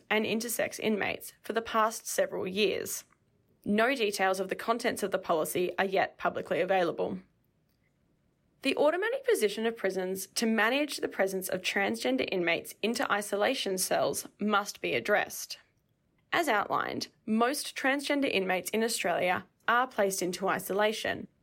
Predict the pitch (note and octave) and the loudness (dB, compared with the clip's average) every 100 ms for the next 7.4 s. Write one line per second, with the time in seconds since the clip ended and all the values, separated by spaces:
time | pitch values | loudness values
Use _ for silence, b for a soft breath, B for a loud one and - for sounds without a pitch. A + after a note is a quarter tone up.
0 | _ - A3+ G#3 G3 F#3 - G#3 A3+ - | _ 2 4 6 2 -2 0 2 2 2
1 | C4+ B3 G3 G3 C#4+ D#4 - G3+ F#3+ G3 | 0 2 2 0 0 -2 0 0 2 -2
2 | G3 F#3+ F#3+ F#3 F#3 F#3 F#3 - D4 G3 | 0 0 -2 0 -2 -2 -2 0 2 2
3 | D3+ - _ _ - C4 A#3+ E3+ - - | 0 -4 _ _ 2 2 4 2 0 0
4 | G#3 G#3+ G3 F#3+ - - - _ _ _ | 0 0 -2 0 -2 -2 -10 _ _ _
5 | _ _ C4 B3 A#3+ A3 - - G3+ B3 | _ _ 2 2 4 2 0 -8 -4 -2
6 | A#3 A3 A3 B3+ B3+ D4 C#4+ G3+ E3+ E3+ | 2 2 2 0 2 0 2 -2 -2 0
7 | F#3+ - - | 0 0 -2